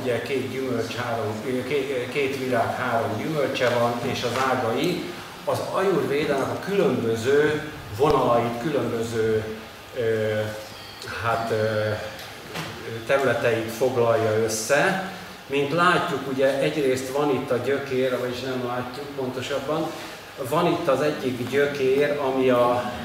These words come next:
egészség és betegség alapját foglalja össze. Ez a nagy ág, ez a két nagy ág beszél erről, majd részletesen ezeket megtárgyaljuk. A középső gyökér, ami ezt a részt táplálja, ez tulajdonképpen a, a, a,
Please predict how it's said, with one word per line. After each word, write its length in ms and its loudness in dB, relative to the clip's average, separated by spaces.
egészség 600 0
és 120 0
betegség 580 0
alapját 540 0
foglalja 640 2
össze. 520 0
Ez 180 2
a 320 4
nagy 240 2
ág, 280 0
ez 100 -2
a 80 2
két 420 0
nagy 240 2
ág 360 0
beszél 400 0
erről, 640 2
majd 340 -2
részletesen 640 -4
ezeket 300 -4
megtárgyaljuk. 840 -2
A 100 -4
középső 640 2
gyökér, 680 2
ami 340 0
ezt 280 -2
a 100 4
részt 440 0
táplálja, 680 2
ez 120 0
tulajdonképpen 540 0
a, 180 -2
a, 60 -2
a, 640 0